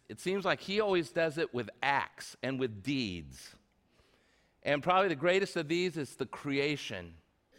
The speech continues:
that we all get to witness. The seasons, for example. You know, the summertime,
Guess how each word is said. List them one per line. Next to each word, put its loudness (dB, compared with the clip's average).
that -2
we 2
all 6
get -4
to -2
witness. -6
The -2
seasons, -2
for -6
example. -6
You -2
know, 2
the 0
summertime, 2